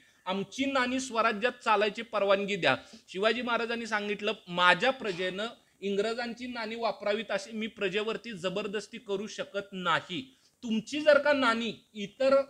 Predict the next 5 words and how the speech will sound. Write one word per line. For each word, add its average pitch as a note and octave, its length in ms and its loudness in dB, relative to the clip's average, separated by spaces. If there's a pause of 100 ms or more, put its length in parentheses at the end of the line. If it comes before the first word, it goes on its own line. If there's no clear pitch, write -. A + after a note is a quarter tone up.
(120)
राज्यकर्त्यांप्रमाणे A3 1160 -4 (160)
चांगल्या A3 460 2
कसाच्या C4 680 -4
धातूची G#3 520 -6
असतील G#3+ 360 -6